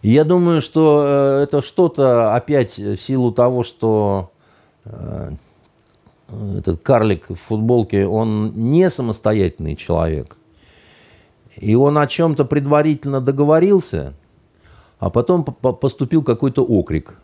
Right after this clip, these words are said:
Ну, из-за океана, скорее всего, что типа там: "Пацанёнок, не шали". Вот. И он, как в Париже, да, так сказать, бум.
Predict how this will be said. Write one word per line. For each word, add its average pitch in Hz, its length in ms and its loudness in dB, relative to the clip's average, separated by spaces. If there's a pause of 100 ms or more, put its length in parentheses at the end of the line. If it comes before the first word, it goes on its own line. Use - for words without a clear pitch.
Ну, 110 440 -4
из-за 110 220 2
океана, 98 400 -2
скорее 80 380 -2
всего, 131 380 0
что 82 200 -6
типа - 280 -8
там: 73 260 -6 (640)
"Пацанёнок, 123 520 -2
не 127 80 -4
шали". 107 420 -2 (600)
Вот. 87 400 0
И 85 320 0
он, 185 300 2
как 160 220 -4
в - 100 -20
Париже, 160 460 0
да, 143 240 0
так 127 140 -6
сказать, 104 420 -2 (480)
бум. 170 220 -2